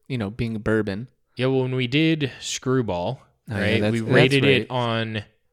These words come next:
Speaker 2: like, what they were doing.
Speaker 1: Yeah, that's true.
Speaker 2: And then you can rate it on, like, your preferences. So we'll do, I guess we'll have three ratings. You'll have
Speaker 1: Mm-hmm.
Speaker 2: a regular rating, what you rate it out of five. You have a how well they did it.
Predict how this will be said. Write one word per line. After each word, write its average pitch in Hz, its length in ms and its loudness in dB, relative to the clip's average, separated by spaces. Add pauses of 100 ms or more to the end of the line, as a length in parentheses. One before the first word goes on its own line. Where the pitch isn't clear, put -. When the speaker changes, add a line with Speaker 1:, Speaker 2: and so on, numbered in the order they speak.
(240)
Speaker 2:
like, 110 340 -2
what 110 360 -6
they 120 140 4
were 110 160 0
doing. 107 580 -8
Speaker 1:
Yeah, 123 220 -2
that's 123 240 -4
true. 90 260 -8 (200)
Speaker 2:
And 120 180 -2
then 123 260 2
you 120 160 -4
can 147 160 0
rate 123 180 4
it 127 100 4
on, 127 220 -2
like, 120 240 0
your 113 200 -2
preferences. 110 880 -6 (140)
So - 160 -4
we'll 120 100 2
do, 117 480 2 (520)
I 117 160 2
guess 117 220 0
we'll 123 100 2
have 123 140 0
three 156 260 2
ratings. 85 480 -8 (420)
You'll 117 140 -6
have 104 140 -2
Speaker 1:
Mm-hmm. 98 40 -4
Speaker 2:
a 98 40 -4
regular 120 400 2
rating, 107 360 -2 (300)
what 101 160 -8
you 101 80 -6
rate 104 180 -2
it 117 120 0
out 120 120 0
of 127 60 -8
five. 92 360 -12 (400)
You 98 120 -8
have 104 200 0
a 98 300 -2 (880)
how 113 200 2
well 101 140 2
they 107 180 0
did 90 180 -4
it. 117 240 -10